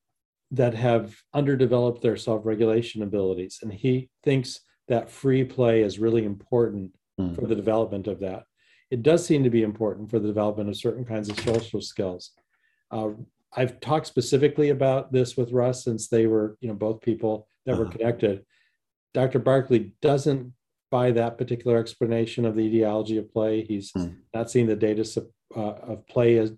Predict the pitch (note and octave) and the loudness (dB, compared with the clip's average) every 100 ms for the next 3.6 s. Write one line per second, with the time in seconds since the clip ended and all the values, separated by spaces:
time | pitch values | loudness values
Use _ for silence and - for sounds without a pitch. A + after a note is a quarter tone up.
0 | _ B2 A#2 A#2 - A2+ A2 G2+ F#2+ - | _ -6 -4 -4 -2 -2 -2 -6 -8 -12
1 | _ _ _ - C#3+ B2 A#2+ A2 G#2 B2+ | _ _ _ -4 0 0 0 -2 0 0
2 | A#2 A#2 G#2 A2 A2+ - G#2 G#2 A2 A2 | 2 2 0 0 0 -2 -2 -2 -4 -4
3 | G#2 G#2+ F#2+ G#2+ G2+ | -4 -6 -6 -4 -4